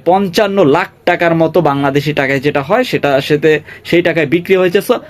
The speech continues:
আপনি কি মনে করেন তাসকিন আহমেদের প্রাইসটা একটু লো হয়ে গেল নাকি হাই হয়ে গেল? প্লিজ কমেন্টে জানিয়ে দেন। আর হ্যাঁ, তাহিদ হৃদয়, আপনি কি মনে করেন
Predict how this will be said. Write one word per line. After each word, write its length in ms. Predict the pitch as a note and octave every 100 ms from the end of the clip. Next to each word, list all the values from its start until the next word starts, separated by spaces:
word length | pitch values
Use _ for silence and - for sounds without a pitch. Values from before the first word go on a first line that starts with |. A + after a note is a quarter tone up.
| - - - -
আপনি 400 | E3+ G3 - G#3+
কি 120 | G#3+
মনে 220 | G#3 F#3+ E3+
করেন 240 | D#3+ D3
তাসকিন 420 | D3+ D#3 - G3
আহমেদের 520 | F#3+ F#3+ F#3 F#3 F#3+
প্রাইসটা 560 | E3 F3 E3+ E3+ - F#3
একটু 380 | F3 D#3 - E3+
লো 220 | C3+ C#3+
হয়ে 340 | F3+ G3 G#3+
গেল 260 | G#3+ C4+ C4+
নাকি 220 | F3 E3
হাই 320 | D#3 E3 E3+
হয়ে 240 | E3+ E3 D3
গেল? 200 | C#3 C#3
প্লিজ 240 | G3 G3+ - - - - _ -
কমেন্টে 420 | C3+ D#3+ F#3 F#3
জানিয়ে 260 | D#3 C3+ A2+
দেন। 160 | A#2
আর 140 | E3 A3
হ্যাঁ, 160 | F3+ -
তাহিদ 340 | D#3+ G#3 A#3+
হৃদয়, 220 | A#3 A3 G#3
আপনি 240 | E3 F3+
কি 80 | F3+
মনে 180 | F3
করেন 140 | E3